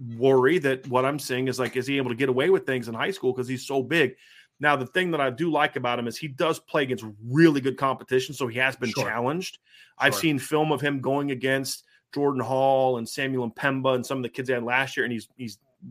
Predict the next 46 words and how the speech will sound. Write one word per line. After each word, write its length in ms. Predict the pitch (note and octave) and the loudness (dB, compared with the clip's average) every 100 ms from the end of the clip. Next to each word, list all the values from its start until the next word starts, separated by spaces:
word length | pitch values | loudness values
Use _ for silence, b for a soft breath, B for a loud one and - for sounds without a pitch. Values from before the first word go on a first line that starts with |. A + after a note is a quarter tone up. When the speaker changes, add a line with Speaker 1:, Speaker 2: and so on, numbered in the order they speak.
| F2+ | 0
Speaker 1:
winning 300 | C3 C3+ B2+ | 2 4 2
reps 340 | A#2+ C#3 - | 2 0 -2
and, 180 | B2 A2+ | -8 -8
and, 180 | B2+ A2+ | -8 -8
and 220 | A#2+ A2+ G#2+ _ _ | -6 -8 -10 _ _
per-, 200 | C#3+ - A2+ G2 | -8 -8 -12 -8
dominating. 680 | A2 B2 C3 C3+ D3 D#3+ E3+ b b b b | 0 2 2 0 0 0 -4 b b b b
So 120 | - | 0
it 40 | D#3+ | 2
makes 200 | F#3+ A3 | 2 2
me 100 | G3+ | 2
feel 180 | G#3 | 4
a 40 | D#3+ | 4
little 240 | B2 E3 | 4 2
better 240 | B2+ B2+ D#3 | 2 2 2
about 280 | D#3+ E3+ F#3+ | 0 2 0
it. 140 | - | 0
But, 100 | D3 | 2
like, 140 | C#3 | 2
he's 240 | C#3 F3 F3+ | 0 -4 -4
an 40 | |
example 420 | G#3+ D#3 C#3+ D3 E3+ | -6 0 0 2 0
of 100 | - | 0
someone 240 | D3 D3 | -2 0
who 140 | D#3 - | -2 0
I 160 | D3 G#3+ | 2 4
even 260 | A3+ E3 | 2 0
am 180 | C#3+ C#3+ | 0 2
aware 420 | C#3+ B2 G#3 E4 | 2 4 2 2
of 140 | C#3+ B2+ | 2 0
the 80 | C3 | -2
potential 420 | B2+ - C3+ B2+ | -2 -4 -2 -2
that 100 | A2 | -2
I 60 | G#2+ | -4
could 160 | - | -6
miss 180 | A2 G2+ | -8 -8
on 120 | G#2 | -10
this 200 | G#2 F#2+ | -12 -12
one 180 | - D2 _ _ _ _ _ | -14 -16 _ _ _ _ _
because 300 | D3 B2+ C3 | -2 2 2
Speaker 2:
Yes. 100 | C3 | 0
Speaker 1:
he's 60 | C3 | 0
so 100 | C3 | -2
big 220 | A2 A2+ | -2 -4
and 100 | G#2 | -4
strong. 420 | - A#2 G2+ D2 | -6 -6 -6 -10